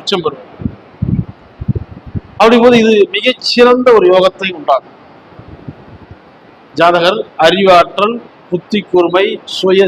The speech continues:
சிந்தனை, யார் பேச்சையும் கேட்க மாட்டார். அவருக்கு என்ன தோணுதோ அதை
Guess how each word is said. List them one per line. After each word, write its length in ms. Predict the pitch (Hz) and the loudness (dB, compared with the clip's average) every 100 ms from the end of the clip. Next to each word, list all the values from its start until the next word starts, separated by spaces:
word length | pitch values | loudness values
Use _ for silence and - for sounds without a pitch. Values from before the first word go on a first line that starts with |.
| - | -2
சிந்தனை, 480 | 175 175 170 165 160 127 - - - | -4 0 0 0 -6 -12 -20 -20 -2
யார் 160 | 175 196 | 0 2
பேச்சையும் 260 | 196 202 190 | -2 0 -2
கேட்க 140 | 180 175 | -2 -2
மாட்டார். 200 | 165 156 | 0 0
அவருக்கு 260 | 160 156 170 | -2 -6 -6
என்ன 120 | 190 185 | -6 -2
தோணுதோ 260 | 175 170 226 - - - 156 | -4 -2 -4 -6 -20 -8 -2
அதை 120 | 156 | -2